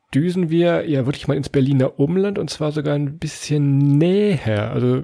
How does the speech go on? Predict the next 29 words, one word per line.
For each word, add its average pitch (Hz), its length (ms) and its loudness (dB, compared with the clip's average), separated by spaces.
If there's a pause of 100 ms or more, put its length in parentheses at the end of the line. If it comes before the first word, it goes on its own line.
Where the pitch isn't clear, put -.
diese 143 380 -4
City - 340 -2
Escapes, - 720 -2
die 117 100 -2
haben 143 140 0
euch 135 100 -2
ja 143 100 -2
auch 131 60 -4
schon 147 160 -4
bei 135 80 0
uns 147 180 -4
so 147 60 -6
ein 139 80 -2
bisschen 143 220 -6
durch 131 100 -2
den 120 100 0
Sommer 165 260 4
gebracht, 156 500 0
mal 151 260 -2
schnell 147 260 -4
raus 151 300 2
aus 156 80 -2
der 143 80 0
Stadt. 160 240 -4 (380)
Das - 180 -2
machen 131 240 2
wir 123 80 2
jetzt 110 220 -2 (160)
auch. 107 500 2